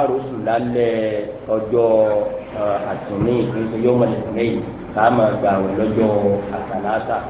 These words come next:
Ǹjẹ́ wàá lẹ́tọ̀ọ́ àwẹ̀ Ramadana tí ó bẹ̀rẹ̀ ọjọ́ Àlárùbá,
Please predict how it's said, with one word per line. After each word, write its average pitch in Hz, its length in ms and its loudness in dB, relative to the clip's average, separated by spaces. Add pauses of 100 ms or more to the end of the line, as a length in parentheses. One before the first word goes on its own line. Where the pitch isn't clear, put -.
(1200)
Ǹjẹ́ 131 300 10
wàá 196 220 8
lẹ́tọ̀ọ́ 190 600 2
àwẹ̀ 135 380 4
Ramadana 143 600 4
tí 139 160 -4
ó 151 100 2
bẹ̀rẹ̀ 156 320 2
ọjọ́ 139 200 2
Àlárùbá, 123 540 6